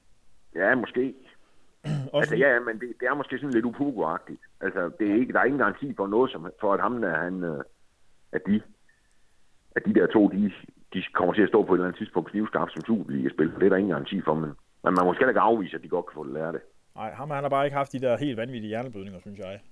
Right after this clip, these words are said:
Speaker 2: Øh, og der må du rette mig, hvis jeg tager fejl.
Speaker 1: Nej, nej. Nej, nej, og han skal i hvert fald ros for sit gå på mod.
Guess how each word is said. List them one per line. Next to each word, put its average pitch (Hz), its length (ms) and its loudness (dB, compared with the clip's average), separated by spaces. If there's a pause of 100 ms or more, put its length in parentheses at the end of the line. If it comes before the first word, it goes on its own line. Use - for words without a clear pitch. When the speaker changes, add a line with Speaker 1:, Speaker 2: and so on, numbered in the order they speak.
(120)
Speaker 2:
Øh, 92 300 -12
og 98 80 -14
der 120 60 -8
må 113 80 -10
du 104 60 -8
rette 113 180 -8
mig, 101 60 -12
hvis 92 100 -16
jeg 98 80 -12
tager 101 100 -14
fejl. 139 140 4
Speaker 1:
Nej, 98 160 0 (500)
nej. 113 140 -4 (460)
Nej, 156 280 4
nej, 120 100 2
og 107 80 2
han 113 100 -6
skal 127 100 -6
i 117 40 -2
hvert 117 100 -2
fald 117 120 -4
ros 143 220 0
for 104 100 -8
sit 101 220 -14
gå - 80 -10
på 135 180 6
mod. 87 240 -4